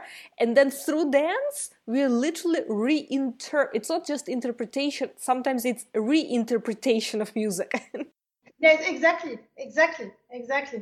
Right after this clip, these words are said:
Speaker 1: Mm.
Speaker 2: It's like, uh, an, uh, the musician, the composer of this music is, is a genius. Mm.
Speaker 1: Mm. How long, uh,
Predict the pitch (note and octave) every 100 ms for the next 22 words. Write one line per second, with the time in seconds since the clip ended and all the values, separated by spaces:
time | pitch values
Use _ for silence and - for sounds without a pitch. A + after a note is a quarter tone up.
0 | - _ _ _ _ _ _ _ _ _
1 | _ - G3+ F#3+ F3+ F3+ E4 F4 D#4 C4+
2 | C4 B3+ B3+ C4+ B3+ C4 C4 B3+ B3+ B3
3 | B3 B3 B3 A#3 C4 C#4 C#4 F#4 F4 -
4 | G#3 F3+ F#3+ _ - A#3 B3 D4+ D#4 D#4
5 | C4 A#3 A#3 A#3+ A3 G#3 A#3+ A#3+ A3 F#3+
6 | F#3 - _ A#3 G#3 - - _ _ _
7 | _ _ _ _ C4+ C4 G#3+ B3 G#3+ G3
8 | - - - - _ A3 G#3 F#3+ F#3+ F#3+
9 | F#3 F#3+ - - - - - - D4+ E4
10 | B4+ C5 B4 - B3+ B3+ B3+ A#3+ C#4 D#4
11 | F4+ C#4 B3 A#3 G#3+